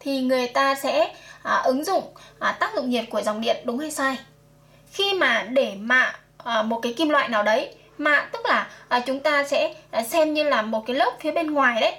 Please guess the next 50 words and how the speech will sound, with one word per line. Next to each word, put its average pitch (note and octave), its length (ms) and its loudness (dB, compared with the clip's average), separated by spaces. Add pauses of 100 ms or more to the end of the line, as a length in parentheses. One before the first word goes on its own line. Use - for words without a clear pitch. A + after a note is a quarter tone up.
(240)
Ví D4+ 80 -6
dụ G4 100 -4
như E4 200 -2
mạ D4 240 0
vàng A#3 300 0
thì A#3+ 220 -8
chỉ A#3+ 160 -6
có G#3 140 0
cái C#4+ 160 -2
lớp A4+ 160 -2
bên D4 160 0
ngoài A#3+ 280 2
của F#3+ 80 -8
nó G#3+ 320 0 (280)
là C4 180 2
bằng B3+ 180 0
vàng B3 240 2
thôi, D4 220 2 (340)
à, A#3+ 200 0
còn B3+ 240 2
cái B3 100 -4
lớp E4 220 0
bên D#4 140 2
trong C#4+ 260 2
thì C4 100 -6
nó G#3+ 120 -2
không E4 200 -2
phải C4+ 120 2
là G3+ 80 4
bằng G#3+ 140 -6
vàng. A3+ 180 2 (500)
Thì C#4+ 320 2 (220)
cái C#4 120 2
đấy C4+ 320 0
là E4 80 -4
người B3+ 180 -6
ta C#4 220 -2
sẽ, D4+ 320 0 (240)
ờ, G3+ 220 2
ứng B3+ 220 0
dụng E4+ 320 -2
cái G3+ 100 -10
tác E4+ 220 -2
dụng C#4+ 260 -2
là G3 160 -4
tác E4 240 -10
dụng D4+ 240 -2 (220)
hóa - 200 -2
học - 380 0 (540)
nhá. D#4 220 2